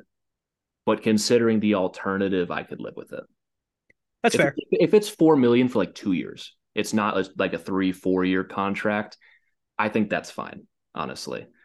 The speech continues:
Speaker 1: But if you're giving him the four years and you're bringing that hit down to three, I think that's fine too.
Speaker 2: I agree. I just, I was looking to see if there was a contract similar to the player,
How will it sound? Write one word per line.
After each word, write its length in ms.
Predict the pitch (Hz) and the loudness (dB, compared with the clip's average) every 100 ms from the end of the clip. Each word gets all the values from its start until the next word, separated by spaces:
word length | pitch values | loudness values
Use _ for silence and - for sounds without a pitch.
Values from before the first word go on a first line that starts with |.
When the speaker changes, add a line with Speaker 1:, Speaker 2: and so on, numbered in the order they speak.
| _ | _
Speaker 1:
But 140 | 104 98 | -2 0
if 80 | |
you're 80 | 104 | -2
giving 280 | 95 107 104 | 0 2 2
him 440 | 107 101 95 92 - | 0 -2 -2 -6 -4
the 100 | 101 | -6
four 340 | - 107 101 | -2 0 2
years 360 | 92 92 92 90 | 2 0 0 -2
and 80 | 92 | -6
you're 100 | 90 | -4
bringing 320 | 101 95 92 | -2 0 -2
that 160 | 90 - | -6 -6
hit 260 | 101 - | -6 -6
down 500 | - 92 95 107 113 | -4 -2 0 0 -2
to 120 | 110 | -4
three, 420 | 123 127 127 131 139 | -6 -4 0 0 0
I 160 | 95 | -4
think 220 | 95 90 | -6 -8
that's 200 | 76 - | -8 -10
fine 280 | - 57 - | -12 -12 -12
too. 260 | - - - _ _ _ _ _ _ _ _ _ _ _ _ _ _ _ _ _ _ _ _ _ _ _ _ _ _ _ _ | -10 -12 -14 _ _ _ _ _ _ _ _ _ _ _ _ _ _ _ _ _ _ _ _ _ _ _ _ _ _ _ _
Speaker 2:
I 100 | 156 | 2
agree. 600 | 185 156 147 151 165 175 _ - | 2 4 4 6 4 0 _ -10
I 140 | 156 | -8
just, 640 | 147 165 165 - - - - _ _ _ _ _ _ _ _ _ | -4 0 2 2 0 -4 -14 _ _ _ _ _ _ _ _ _
I 80 | 147 | -2
was 140 | 156 | -2
looking 280 | 147 160 160 | 0 0 0
to 60 | 147 | 0
see 140 | - | 0
if 80 | 139 | -2
there 100 | 143 | -2
was 100 | 131 | -6
a 60 | 123 | -8
contract 480 | - 127 - 117 | -8 -6 -6 -4
similar 360 | - 131 123 131 | -4 -4 -4 -6
to 100 | - | -8
the 80 | 120 | -10
player, 460 | - 120 120 131 | -6 -6 -4 -8